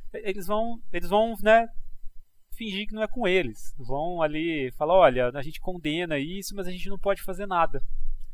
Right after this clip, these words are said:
É, é isso. Foi o que ficou desse caso pra mim, pelo menos. A gente não pode fazer nada.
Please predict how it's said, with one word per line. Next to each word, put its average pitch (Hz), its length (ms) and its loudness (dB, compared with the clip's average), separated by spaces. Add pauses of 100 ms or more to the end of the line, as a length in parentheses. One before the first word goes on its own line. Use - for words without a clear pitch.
(160)
É, 208 240 2
é 220 60 2
isso. 180 380 0 (560)
Foi 190 120 4
o - 20 -2
que - 80 0
ficou 202 340 0
desse 196 200 0
caso 160 340 4
pra 175 160 0
mim, 139 180 -10
pelo 139 180 -4
menos. 123 140 -10
A 156 40 -4
gente - 120 4
não 175 60 -2
pode 180 240 2
fazer 185 240 -6
nada. 160 400 2